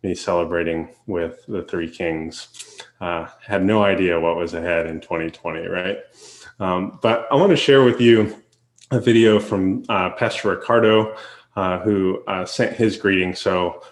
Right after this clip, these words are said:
we're gonna keep this tradition of partnering with these friends intact.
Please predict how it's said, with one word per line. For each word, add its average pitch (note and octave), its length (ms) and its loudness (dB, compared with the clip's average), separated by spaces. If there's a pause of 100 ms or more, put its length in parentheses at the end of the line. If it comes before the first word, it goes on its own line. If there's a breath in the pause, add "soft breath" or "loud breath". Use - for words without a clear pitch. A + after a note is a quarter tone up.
(120 loud breath)
we're A2+ 80 0
gonna A2 220 2
keep - 440 0
this G#2 300 0
tradition F#2+ 720 -2 (240)
of G2 320 -4
partnering F#2+ 520 -4
with F#2 120 -8
these F#2 160 -6
friends F2 380 -6
intact. F2 600 -6